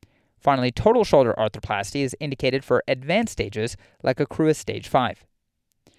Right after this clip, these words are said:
The prognosis of avascular necrosis of the shoulder is related to the stage of disease.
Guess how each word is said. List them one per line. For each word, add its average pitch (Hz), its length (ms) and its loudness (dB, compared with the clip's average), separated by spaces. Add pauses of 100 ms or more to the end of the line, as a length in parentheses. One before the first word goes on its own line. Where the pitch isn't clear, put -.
(300)
The 143 100 0
prognosis 196 640 4
of 160 60 2
avascular 151 480 4
necrosis 147 440 0
of 135 100 0
the 143 80 2
shoulder 180 440 2
is 156 180 -4
related 180 400 2
to 196 120 0
the 190 100 -4
stage 107 440 -6
of 117 140 -6
disease. 113 480 -6